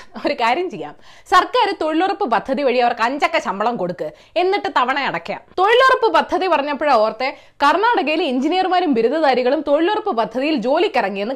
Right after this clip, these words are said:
കേൾക്കുന്നു. ഈ വത്സല കുമാരിയെ പോലുള്ളവരപ്പൊ എന്ത് ചെയ്യണം? സംയുക്ത സമരസമിതിയുടെ ഹർജിയിൽ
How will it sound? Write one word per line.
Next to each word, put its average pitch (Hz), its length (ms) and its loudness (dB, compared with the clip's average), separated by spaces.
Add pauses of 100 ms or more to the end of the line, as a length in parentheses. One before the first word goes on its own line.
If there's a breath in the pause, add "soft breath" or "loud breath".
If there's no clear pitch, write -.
കേൾക്കുന്നു. 170 400 -8 (240 soft breath)
ഈ 359 60 0
വത്സല 311 420 0
കുമാരിയെ 370 340 -2
പോലുള്ളവരപ്പൊ 285 540 0
എന്ത് 190 240 -8
ചെയ്യണം? 151 300 -12 (100)
സംയുക്ത 440 480 0
സമരസമിതിയുടെ 240 600 -2
ഹർജിയിൽ 202 460 -4